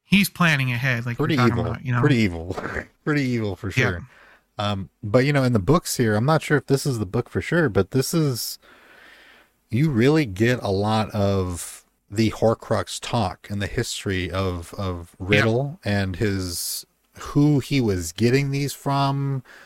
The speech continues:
Speaker 2: Um, God, I, I wanna go back and read this book, and this is why I would say this is my favorite. The, the, the Half-Blood Prince is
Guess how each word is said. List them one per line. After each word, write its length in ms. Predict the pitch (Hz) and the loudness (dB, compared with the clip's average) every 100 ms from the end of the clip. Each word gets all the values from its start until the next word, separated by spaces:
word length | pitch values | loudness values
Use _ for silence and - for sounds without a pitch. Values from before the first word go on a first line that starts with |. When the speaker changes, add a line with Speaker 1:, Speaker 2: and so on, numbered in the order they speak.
| - _ - | -20 _ -4
Speaker 2:
Um, 400 | 104 98 92 80 _ - 98 | -2 -2 -4 -8 _ -14 2
God, 160 | 113 | 4
I, 140 | 107 117 | 6 4
I 40 | |
wanna 220 | 110 156 120 | 2 2 4
go 100 | 107 | 4
back 200 | 104 107 | 4 0
and 120 | 92 | -2
read 160 | 98 | -2
this 160 | 95 85 | -4 -6
book, 180 | - 113 | -4 0
and 80 | 104 | 0
this 140 | 120 | 0
is 120 | 131 | -2
why 320 | 104 104 104 98 90 _ _ | 2 4 4 0 -6 _ _
I 120 | 117 | 2
would 160 | 117 90 | 4 2
say 180 | 120 | 2
this 240 | 110 98 - | 2 -2 -4
is 100 | 90 | -4
my 160 | 95 | -4
favorite. 540 | 87 120 135 104 95 92 _ | -4 0 0 0 -2 -4 _
The, 280 | - 98 90 92 | -6 -4 -4 -4
the, 420 | 92 90 85 - _ _ | -4 -4 -6 -10 _ _
the 120 | - 87 | -8 -2
Half-Blood 480 | 113 104 113 92 | -2 0 -2 -2
Prince 560 | - 139 120 98 - - | -4 -2 0 -2 -6 -8
is 560 | 113 110 95 87 - | -4 -2 -2 -6 -8